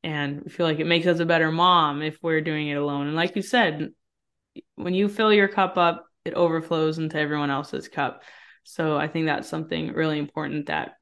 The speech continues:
we all need to remember, because we can't fill up others' cups if our cup is bone dry and empty.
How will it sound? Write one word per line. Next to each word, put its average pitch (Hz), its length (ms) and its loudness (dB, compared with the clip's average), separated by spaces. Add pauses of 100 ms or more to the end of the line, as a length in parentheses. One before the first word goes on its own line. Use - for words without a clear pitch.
we 165 200 0
all 147 160 0
need 147 360 -4 (320)
to - 140 -4
remember, 139 720 -2 (140)
because 143 520 -4 (640)
we 185 60 -14
can't 196 280 -2
fill 202 160 4
up 190 140 2
others' 165 320 4
cups - 480 -4
if 156 200 -8
our 151 180 0
cup 151 400 -4
is 151 200 -2
bone 147 280 -2
dry 131 480 -2 (380)
and 165 160 -2
empty. 135 600 -6